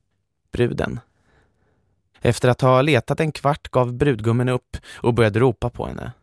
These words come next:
"Du har vunnit", ropade han. "Leken är över, kom fram." Men hon syntes ändå inte till. Natten passerade, dagen kom, och trots att de förut så glada festfirarna nu hade nyktrat till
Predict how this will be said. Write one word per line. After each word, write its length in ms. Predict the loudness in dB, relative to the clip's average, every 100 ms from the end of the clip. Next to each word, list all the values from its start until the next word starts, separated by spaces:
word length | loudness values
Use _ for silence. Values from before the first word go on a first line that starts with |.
| _ _ -20 -20 0
"Du 100 | 4
har 120 | 6
vunnit", 640 | 6 2 2 0 -4 -10 -2
ropade 360 | -2 0 -2
han. 240 | -4 -6 -10 0
"Leken 400 | 2 2 2 0
är 80 |
över, 280 | 2 0 -2
kom 220 | -2 -2
fram." 380 | 0 0 -2 -4 -14 _ _ _ _ _ _ _ _ _ _ _ _ -20 -4
Men 160 | 2 4
hon 140 | 2
syntes 640 | 0 -2 -4 -6 -6 -6 -2
ändå 320 | 0 0 0
inte 260 | -2 -6
till. 300 | -8 -8 -10 -16 _ _ _ _ _ _ _ _ _ _ _ _ -20 -20 -8
Natten 400 | 0 0 2 0
passerade, 640 | 0 0 0 -2 -4 -8 -12 _ _
dagen 440 | 0 2 2 0 -2
kom, 340 | -2 -2 -4 -10 -14 -4
och 200 | -2 2
trots 300 | 0 2 -2
att 100 | 0
de 260 | 0 0
förut 320 | 2 2 2
så 100 | -2
glada 360 | 0 0 0 -2
festfirarna 680 | -2 -4 -2 -2 0 -2 -4 -6 0
nu 160 | 2
hade 180 | 4 2
nyktrat 420 | 0 -2 -6 -4
till 340 | -2 -2 -4